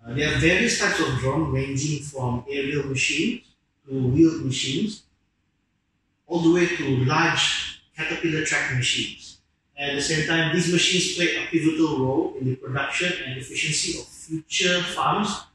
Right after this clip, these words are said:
to meet the needs of a growing population. So drone technology in agriculture. Uh, they have many uses. One is map or mapping, uh, using infrared technology for crop yield,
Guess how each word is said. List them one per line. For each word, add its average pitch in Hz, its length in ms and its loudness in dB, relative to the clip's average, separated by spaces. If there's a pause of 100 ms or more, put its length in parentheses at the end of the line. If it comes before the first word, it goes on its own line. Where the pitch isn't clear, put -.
(140)
to 135 80 -12
meet 139 240 0
the 127 80 0
needs 160 320 0
of - 80 -20 (100)
a 113 120 -20
growing 135 400 -6
population. - 680 -8 (1200)
So 156 260 0
drone 226 240 4
technology 180 680 2
in 135 80 -2
agriculture. 147 680 -2 (1040)
Uh, 127 180 -2
they 139 80 0
have 156 160 2
many 196 220 4
uses. 170 420 2
One 151 160 0
is - 260 0
map - 280 4 (500)
or 123 140 -6
mapping, 190 640 0 (480)
uh, 120 520 -2
using 151 380 0
infrared 160 320 0
technology 147 380 -2
for - 240 -8
crop 156 340 -4
yield, 160 380 2